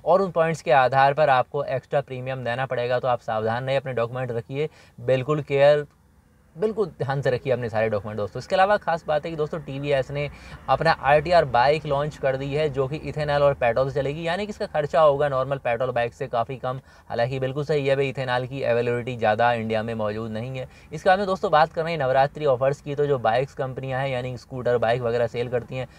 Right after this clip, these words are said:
तो उन्होंने बहुत अच्छे offers launch किए हैं। बड़ी-बड़ी कंपनियों की हम बात कर लेते हैं, Hero है, Honda है, Bajaj है, टीवीएस है, तो इन सभी ने बहुत अच्छे offer launch किए हैं। Short में आपको कुछ बता देते हैं दोस्तों, सबसे पहले हम हीरो की बात कर लेते हैं। दोस्तों, हीरो ने अपने स्कूटर्स पर लगभग तीन हज़ार का benefit आपके लिए दिया है।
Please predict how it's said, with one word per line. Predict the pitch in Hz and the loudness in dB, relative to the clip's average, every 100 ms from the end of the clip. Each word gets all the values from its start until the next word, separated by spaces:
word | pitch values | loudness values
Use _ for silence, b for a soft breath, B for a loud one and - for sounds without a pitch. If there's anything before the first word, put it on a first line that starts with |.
| B | B
तो | 202 | -6
उन्होंने | 196 233 | -2 -2
बहुत | 160 147 175 | 2 4 4
अच्छे | 156 - 170 | 2 0 2
offers | 143 147 147 | 4 2 -2
launch | 143 147 147 | -2 -4 -4
किए | 147 | -8
हैं। | 165 | -4
बड़ी-बड़ी | 143 139 147 | -2 0 -2
कंपनियों | 147 139 131 139 | -4 -8 -8 -6
की | 143 | -4
हम | 131 | 0
बात | 120 135 | 0 0
कर | 131 | -2
लेते | 127 127 | -4 -6
हैं, | 131 | -8
Hero | 117 127 123 | -6 0 2
है, | 123 120 | 4 2
Honda | 123 127 120 | 0 0 2
है, | 120 | 0
Bajaj | 117 113 117 123 | 0 2 4 2
है, | 117 117 | 0 -2
टीवीएस | 120 123 123 110 | -6 -6 -4 0
है, | 127 123 b b | 0 -2 b b
तो | 175 | -8
इन | |
सभी | 170 156 | -4 -2
ने | 165 | 0
बहुत | 143 151 | 4 4
अच्छे | 160 - | 2 0
offer | 156 156 | 0 2
launch | 147 156 | 0 -2
किए | - 170 | -6 -10
हैं। | |
Short | 180 135 131 | 0 0 0
में | 131 | -2
आपको | 135 | -4
कुछ | 135 127 | -4 0
बता | 120 135 | 2 2
देते | 135 151 | 2 -2
हैं | 156 | -4
दोस्तों, | 160 - | -4 -4
सबसे | 139 143 | -6 -2
पहले | 139 | -2
हम | 135 | -2
हीरो | 131 131 | -2 -4
की | 143 | 0
बात | 135 127 | 2 2
कर | 147 135 | 0 -2
लेते | 131 156 | -2 -6
हैं। | 160 b b | -8 b b
दोस्तों, | 156 196 262 | -2 0 0
हीरो | 190 190 | 0 0
ने | 208 | 2
अपने | 190 190 175 | 0 0 -4
स्कूटर्स | - 160 151 156 151 | -6 -6 2 2 2
पर | - 160 156 | 2 4 4
लगभग | 139 139 151 | 2 2 -2
तीन | 151 | -4
हज़ार | 143 139 143 | -2 0 0
का | 147 | 0
benefit | 120 123 147 | -2 -4 -2
आपके | 135 - 139 | -2 -2 -6
लिए | 139 139 | -6 -4
दिया | 135 | 0
है। | 135 | 0